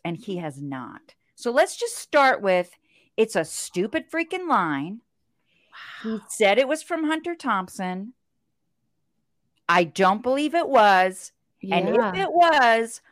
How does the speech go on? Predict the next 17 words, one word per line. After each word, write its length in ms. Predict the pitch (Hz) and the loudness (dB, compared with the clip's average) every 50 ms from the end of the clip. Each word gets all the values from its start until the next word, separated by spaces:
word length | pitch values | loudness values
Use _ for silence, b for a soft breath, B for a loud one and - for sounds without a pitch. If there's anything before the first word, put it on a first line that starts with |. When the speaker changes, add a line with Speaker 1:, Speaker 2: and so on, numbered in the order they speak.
| _ _ | _ _
Speaker 1:
Hunter 300 | - 220 233 240 294 294 | -6 -4 -4 -4 -6 -10
Thompson 500 | 269 - 247 247 247 240 - - 254 240 | -8 -4 0 0 0 0 -2 -4 -4 -2
left 260 | 226 220 226 - - | 0 0 -2 -2 -2
the 180 | 240 247 - - | -4 -4 -2 0
S 280 | 196 190 190 - - - | 0 0 0 -2 -6 -6
on 200 | 170 165 165 170 | -4 -4 -4 -4
of 120 | 175 175 | -6 -8
dancers. 720 | - 185 170 156 156 156 - - 131 117 107 - - - _ - | -6 -6 -4 -4 -6 -8 -8 -12 -14 -14 -14 -18 -20 -20 _ -2
Okay, 360 | 208 226 - 262 262 302 - | -2 -2 0 0 0 0 0
people? 580 | - - 302 294 294 _ 311 311 302 311 330 302 _ _ _ _ _ _ _ _ _ _ _ _ _ _ _ _ _ _ _ _ _ _ _ _ _ _ _ | -2 -6 -8 -8 -4 _ 0 0 0 -2 -6 -10 _ _ _ _ _ _ _ _ _ _ _ _ _ _ _ _ _ _ _ _ _ _ _ _ _ _ _
Are 60 | 240 | -6
you 80 | 262 254 | -6 -6
following 540 | - _ 277 277 277 277 285 302 302 294 311 | -2 _ 0 2 2 2 2 2 0 0 0
me? 360 | 311 311 320 320 339 - _ _ | -2 -2 -4 -4 -8 -10 _ _
Speaker 2:
I'm 180 | 269 277 359 427 494 - - | 8 8 8 8 6 0 4
following, 480 | - 359 349 403 440 415 370 320 262 226 | 6 6 6 8 6 6 4 4 4 4
but 280 | 254 254 240 - - | 6 4 4 4 0